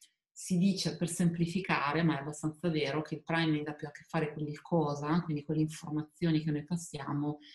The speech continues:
il framing con il come, quindi con la forma che prendono, eh, queste informazioni.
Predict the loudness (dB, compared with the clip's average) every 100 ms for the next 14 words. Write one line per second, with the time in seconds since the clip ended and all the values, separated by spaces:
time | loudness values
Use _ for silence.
0 | -20 _ -6 -4 -4 0 2 2 2 2
1 | 2 0 -4 -2 2 2 0 -4 -6 -10
2 | _ -2 -2 0 -4 -4 0 2 0 -4
3 | -6 -6 -10 -12 -12 -8 -4 -2 -4 -4
4 | -10 -20 -20 _ _ -8 -4 -6 -4 -6
5 | -6 -6 -4 -6 -8 -10 -8 -6 -8